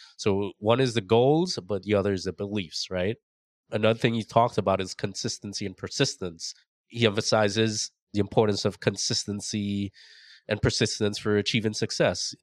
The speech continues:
Take action every day, even in small steps. And one of the biggest lessons he spoke about too is taking personal responsibility. And he was at a very young age,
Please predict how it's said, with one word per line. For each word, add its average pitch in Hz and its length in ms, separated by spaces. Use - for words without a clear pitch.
Take 120 220
action 110 380
every 107 220
day, 101 400
even 104 200
in 107 60
small 101 480
steps. - 560
And 113 460
one 156 160
of 170 100
the 127 100
biggest 110 480
lessons 101 640
he 104 120
spoke - 340
about 90 400
too 90 360
is 98 540
taking 120 360
personal 101 420
responsibility. 90 1000
And 101 640
he 156 180
was 117 500
at 104 140
a 98 60
very 110 240
young 110 260
age, 98 340